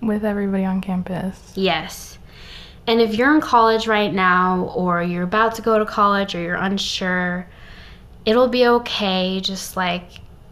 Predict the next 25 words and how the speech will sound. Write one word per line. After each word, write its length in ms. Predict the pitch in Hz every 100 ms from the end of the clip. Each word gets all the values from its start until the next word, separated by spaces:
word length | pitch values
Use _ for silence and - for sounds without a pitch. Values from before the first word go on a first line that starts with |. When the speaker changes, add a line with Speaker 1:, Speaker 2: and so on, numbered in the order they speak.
| - -
Speaker 2:
you 120 | - 208
know, 320 | 180 180 180
it'll 220 | - 247 277
be, 100 | 311 285 -
it's 220 | 240 -
different 580 | 226 226 254 254 262 190
definitely 520 | 180 185 202 196 202
for 160 | 202
all 240 | - 165 170
of 80 | 175
us, 220 | 180 -
especially 580 | 185 185 185 196 190 - -
the 80 | 196
freshmen 480 | 185 165 - 185 175
right 220 | 170 165
now, 520 | 156 165 160 160 170 - - - - -
or 380 | 220 226 226 226
if 240 | - 214
you 60 | 208
just 180 | 202 -
graduated 600 | 175 185 190 175 156 147
even. 440 | 165 165 139 165
But 200 | 180 190
I 120 | 190 190
think, 360 | - 196 190